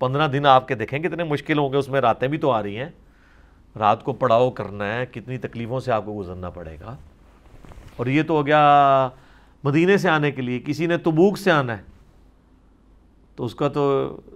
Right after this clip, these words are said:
तीस चालीस दिन लग गए ना। शाम से आना है,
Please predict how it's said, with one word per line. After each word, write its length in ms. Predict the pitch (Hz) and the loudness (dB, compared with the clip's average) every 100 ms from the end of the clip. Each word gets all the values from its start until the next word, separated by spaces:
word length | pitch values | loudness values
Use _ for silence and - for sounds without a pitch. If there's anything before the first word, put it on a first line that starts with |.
| - - | -20 -10
तीस 180 | 131 127 | -8 -2
चालीस 260 | 135 135 123 | 0 0 -2
दिन 160 | 139 | -2
लग 200 | 131 165 | 0 0
गए 120 | 190 143 | 0 -2
ना। 120 | 98 - _ _ _ _ _ _ _ _ _ - | -8 -18 _ _ _ _ _ _ _ _ _ -8
शाम 340 | - 160 170 139 | 2 4 4 2
से 120 | 165 | 0
आना 240 | 139 107 | 0 -2
है, 140 | 101 | -8